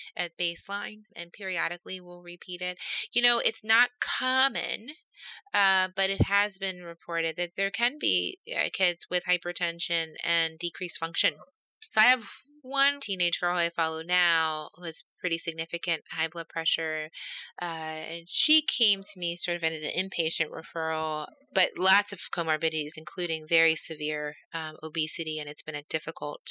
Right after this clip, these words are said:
time, uh, managing that. You talk about lots of the social factors that go into obesity. Um, you know, we have a psychologist and we have other subspecialists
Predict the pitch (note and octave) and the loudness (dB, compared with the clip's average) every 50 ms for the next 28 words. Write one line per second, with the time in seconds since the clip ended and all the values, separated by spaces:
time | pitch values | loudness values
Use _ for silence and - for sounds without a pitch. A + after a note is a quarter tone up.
0 | - - - E3+ D#3+ D3+ D3+ D3+ D3+ D#3 _ _ - - E3 D#3 D3+ D3+ D3+ D#3+ | -4 -4 -2 -2 -2 -2 -2 -6 -10 -14 _ _ -8 -6 -4 -4 -4 -2 0 2
1 | D#3+ D#3 D#3+ D#3+ D#3+ - E3 E3 D#3 D#3 D3+ D3 - - - E3+ - - D#3 D3+ | 2 4 4 2 2 0 0 0 0 0 2 2 0 0 -4 -8 -2 0 0 0
2 | - D3+ D#3 D3+ C#3+ - - - - - - - - - - - - F3 F3+ - | 2 0 2 2 2 0 -4 -8 -8 -6 -6 -6 -6 -6 -6 0 0 0 0 0
3 | - F3+ E3 D3 - - - E3 E3 - - D#3+ - - D3 - - - D#3+ E3+ | -2 -2 0 0 0 2 2 2 2 2 0 0 0 0 0 0 0 -4 -6 -6
4 | D#3+ D#3+ D#3+ - - D#3+ D#3 D#3 D#3 D3+ D#3 D#3+ - - D#3+ D#3 D3+ D3 D3 C#3+ | -4 -8 -8 -6 -4 -4 -2 -4 -4 -6 -4 -6 -4 -2 -2 -4 -4 -4 -6 -10
5 | - - - - - - - - _ _ F3 D#3 - E3+ E3 D#3 - - F3 E3 | -12 -16 -16 -14 -12 -12 -14 -16 _ _ -4 -4 -2 -4 -2 -2 -2 -2 -2 -4
6 | D3+ C#3+ C#3+ D3+ - - - - E3 D#3+ D#3 D#3 D3+ D3+ D3+ D3+ D3 D3 C#3+ _ | -6 -6 -6 -8 -10 -10 -6 -4 -2 -2 -2 -4 -4 -6 -8 -12 -16 -20 -20 _
7 | _ - F3+ E3+ D#3+ E3 F3+ E3+ E3 E3 - - D3+ - - D3+ D3+ D#3 D#3 D#3 | _ 2 2 4 4 4 4 4 4 2 0 -2 -2 2 2 2 2 4 2 0
8 | D#3 D#3 - - D#3+ D#3 D3 D#3 D3+ D3+ D#3 D#3 C#3+ - - - - - E3+ D3+ | -2 -2 -4 -4 -4 -2 0 0 -2 -2 -2 -4 -4 -8 -10 -12 -2 -2 -2 -2
9 | - - E3+ E3+ - - D#3+ D#3 C#3+ C#3+ - - - | 2 0 0 0 0 -2 0 0 0 2 0 -2 -6